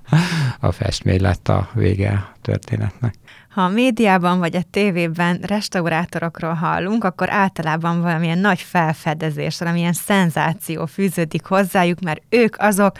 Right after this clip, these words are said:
Speaker 2: akik az egyes festékrétegek alá tudnak nézni különböző műszerekkel,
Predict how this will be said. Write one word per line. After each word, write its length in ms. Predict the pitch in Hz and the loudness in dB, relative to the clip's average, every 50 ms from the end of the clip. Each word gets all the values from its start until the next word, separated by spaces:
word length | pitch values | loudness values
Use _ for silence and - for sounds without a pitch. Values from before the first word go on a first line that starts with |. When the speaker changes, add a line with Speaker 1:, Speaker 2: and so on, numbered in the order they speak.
| - - - - - | -8 -16 -16 -16 -6
Speaker 2:
akik 320 | - - - - 185 - - | -4 -2 -2 -2 -2 -2 -2
az 120 | 180 175 | 0 0
egyes 360 | 202 185 165 - - - - | 0 0 0 -2 -4 -6 -4
festékrétegek 1120 | - - 208 202 - - - 190 185 185 - - 180 170 165 - 170 165 - 175 151 - - | 0 0 0 2 0 0 2 2 2 2 0 0 -2 0 -2 -2 -4 -6 -4 -6 -8 -4 -2
alá 320 | - 196 196 190 175 175 165 143 - | 2 2 4 4 4 4 2 0 -4
tudnak 440 | - 160 156 165 175 160 156 - | -8 -8 -6 -6 -6 -6 -4 -2
nézni 360 | 196 196 190 190 190 165 175 170 | 0 2 2 2 2 0 -2 -2
különböző 640 | - - 185 165 156 160 156 - 139 143 151 165 | -4 -4 -4 -4 -4 -4 -6 -8 -8 -6 -4 -2
műszerekkel, 840 | 175 190 185 185 - - 175 165 160 160 156 _ - 175 170 175 | 0 0 0 0 0 0 0 0 0 0 -2 _ -4 -2 -2 -2